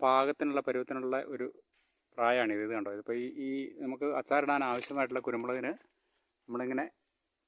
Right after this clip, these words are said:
കാമ്പാകുന്നതിനപ്പുറം ഇത് കണ്ടോ, ഇതിങ്ങനെ ഞെക്കിയാൽ പൊട്ടണം. ഈ രീതിയിലുള്ള കുരുമുളകാണ് നമുക്ക് ആവശ്യം. അപ്പോൾ ഇപ്പം കുരുമുളകിൻ്റെ സീസണാണ്. ഈ പരുവത്തിൽ നമുക്ക്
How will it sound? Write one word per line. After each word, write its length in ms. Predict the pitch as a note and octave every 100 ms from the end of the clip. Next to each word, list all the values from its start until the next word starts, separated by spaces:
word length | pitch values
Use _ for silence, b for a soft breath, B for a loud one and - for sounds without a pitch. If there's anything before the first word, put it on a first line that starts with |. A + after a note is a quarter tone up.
| _ _ _ _ _ _ _ - _ _ _ _ _ _ -
കാമ്പാകുന്നതിനപ്പുറം 840 | C3 D3 D3+ C#3+ C#3 C#3 C3 C3+ C#3+ C#3
ഇത് 60 | C3
കണ്ടോ, 160 | A2 A2
ഇതിങ്ങനെ 220 | A2+ A#2+ A#2
ഞെക്കിയാൽ 360 | - - C3 -
പൊട്ടണം. 300 | G#2 - G2 - _ _ _ _ _ _ _ _ C#3
ഈ 80 | C3+ C3
രീതിയിലുള്ള 360 | C3 C3 B2+ B2+
കുരുമുളകാണ് 440 | A#2 A#2 A#2+ A2+ A2
നമുക്ക് 180 | G#2 G2
ആവശ്യം. 220 | F#2 G#2
അപ്പോൾ 160 | - A#2 A2+
ഇപ്പം 180 | C#3+ D#3+ -
കുരുമുളകിൻ്റെ 360 | B2 A#2+ C3+ C3+ A#2+
സീസണാണ്. 380 | A#2 A#2 G#2+ A#2+ - _ _
ഈ 20 | -
പരുവത്തിൽ 340 | A#2 A#2 A#2+ A#2
നമുക്ക് 220 | G#2+ F3+